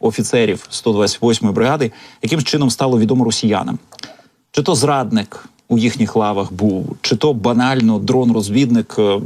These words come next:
засік скупчення людей, автівок, е, передав ці координати російській артилерії. Поки це точно невідомо, як саме росіяни про це все дізналися.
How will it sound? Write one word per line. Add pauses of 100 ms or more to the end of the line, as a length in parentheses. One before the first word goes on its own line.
засік
скупчення
людей,
автівок,
е,
передав
ці
координати
російській
артилерії. (600)
Поки
це
точно
невідомо, (200)
як
саме
росіяни
про
це
все
дізналися.